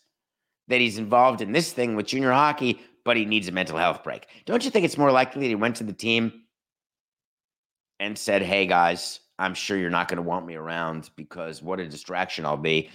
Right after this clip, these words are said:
I'm happy to just take paid leave." <laughs> Never heard a player say that before, ever. I think it's a little more likely that Calgary said, "We are gonna put him on administrative leave."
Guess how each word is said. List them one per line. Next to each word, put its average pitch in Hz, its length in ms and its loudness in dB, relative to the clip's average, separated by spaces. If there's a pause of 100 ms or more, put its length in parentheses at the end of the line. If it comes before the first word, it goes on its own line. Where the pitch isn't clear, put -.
(120)
I'm 87 120 -4
happy 90 320 -2
to 82 80 -2
just 82 260 -10
take 76 220 -8
paid 73 220 -8
leave." - 300 -18 (460)
<laughs> 90 80 -10 (1040)
Never 143 200 2
heard 139 140 6
a 135 60 2
player 147 260 4
say 139 240 4
that 131 220 2
before, 117 400 2
ever. 131 420 0 (1700)
I 202 140 2
think 170 220 2
it's - 120 0
a 151 60 0
little 156 240 4
more 196 240 4
likely 135 340 2
that 117 140 -8
Calgary 139 480 2
said, 117 540 2 (340)
"We 151 220 6
are 139 80 4
gonna 135 180 0
put 143 300 -6 (260)
him 127 300 0 (420)
on 127 220 2
administrative 120 680 0
leave." 110 400 2